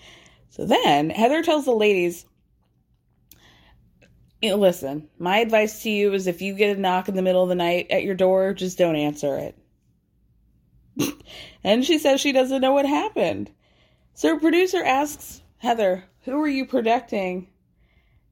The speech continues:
And she says, "Myself. I'm protecting myself."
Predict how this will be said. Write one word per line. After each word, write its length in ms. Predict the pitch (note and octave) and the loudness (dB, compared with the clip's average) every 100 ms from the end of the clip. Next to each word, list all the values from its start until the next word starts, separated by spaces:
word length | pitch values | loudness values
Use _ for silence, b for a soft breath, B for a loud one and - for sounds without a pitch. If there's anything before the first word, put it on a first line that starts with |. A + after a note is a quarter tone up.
| _ - | _ -2
And 440 | G#3+ G#3 G#3 G#3 | 2 2 0 -2
she 120 | G#3 A3 | -6 -4
says, 280 | A3+ A3+ | 0 0
"Myself. 640 | A3 G#3+ G#3+ G3+ F#3 - - _ _ _ _ _ _ _ _ _ _ _ - | 0 -2 -2 -2 -2 -8 -20 _ _ _ _ _ _ _ _ _ _ _ -14
I'm 80 | |
protecting 400 | F#3+ F3+ E3 E3 | -10 -8 -8 -6
myself." 320 | D#3+ D#3 D3+ | -8 -8 -12